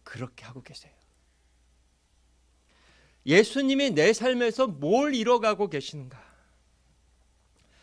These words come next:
예수님이 이 교회에서 뭘 이뤄가고 계시는가? 성도 여러분 한 분 한 분의 삶에서 뭘 이뤄가고 계시는가를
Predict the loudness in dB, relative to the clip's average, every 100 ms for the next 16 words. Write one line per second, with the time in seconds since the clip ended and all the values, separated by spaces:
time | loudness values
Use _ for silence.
0 | _ 0 4 4 2 2 2 2 2 2
1 | 4 6 8 8 4 2 -2 0 2 2
2 | 2 0 -2 -4 -6 -10 -12 -16 -18 -20
3 | _ _ _ _ _ _ _ -6 -2 0
4 | 4 6 6 4 -2 -2 0 0 0 -2
5 | -2 -4 -6 -4 -4 -4 -2 0 0 0
6 | -2 -2 -4 -6 -8 -10 -10 -8 -4 -2
7 | -2 -2